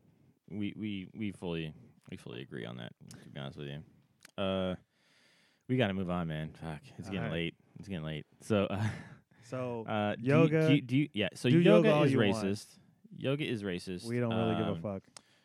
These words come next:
Speaker 1: Uh, especially when you start doing the downward facing dog, I feel like that is, uh, the highly racist towards me.
Speaker 2: Well, that's 'cause you have, uh, you have no ass. Now, people
Speaker 1: That's,
Speaker 2: with,
Speaker 1: that's really
Speaker 2: people
Speaker 1: it.
Speaker 2: with
Speaker 1: So
Speaker 2: ass, I think it's better. I would, I would rather,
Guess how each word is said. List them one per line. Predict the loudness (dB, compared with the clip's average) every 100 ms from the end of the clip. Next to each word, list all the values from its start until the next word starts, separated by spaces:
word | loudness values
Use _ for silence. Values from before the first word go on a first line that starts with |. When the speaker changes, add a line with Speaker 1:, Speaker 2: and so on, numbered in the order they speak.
| _ -8
Speaker 1:
Uh, | -6 -4
especially | -6 -4 -4 -2 -4
when | -2 -2
you | -2
start | -2 -2
doing | -2 -4
the | -4
downward | -4 -4 -6
facing | -6 -6 -8
dog, | -4 -4 -4
I | -6
feel | -6 -6
like | -6 -6
that | -4 -4 -6
is, | -6 -6 -8 -10
uh, | -8 -6 -6 -8 -10
the | -10 -10
highly | -8 -6 -4 -4 -4
racist | -6 -6 -8 -10
towards | -8 -8 -8
me. | -12 -12 _ _ _ _ -14 0
Speaker 2:
Well, | 2 2 0 -2 -4
that's | -4
'cause | 0 0
you | 2
have, | 0 0 -2 -4
uh, | -4 -6 -8 -12 _
you | -8 -8
have | -6
no | -6
ass. | -6 -8 -12 -20 _ _ _ -18
Now, | -12 -12
people | -8 -6 -6
Speaker 1:
That's, | -6
Speaker 2:
with, | -8 -10 -16 -16
Speaker 1:
that's | -18 -12
really | -10 -4
Speaker 2:
people | 0 0
Speaker 1:
it. |
Speaker 2:
with | 0 -2
Speaker 1:
So |
Speaker 2:
ass, | -4 -6 -8 -12 -18 -16
I | -14
think | -12 -12
it's | -14
better. | -8 -6 -6 -8 -12 -8
I | -2
would, | -2 -2 -8
I | -6 -4
would | -4 -4 -2
rather, | -2 0 2 0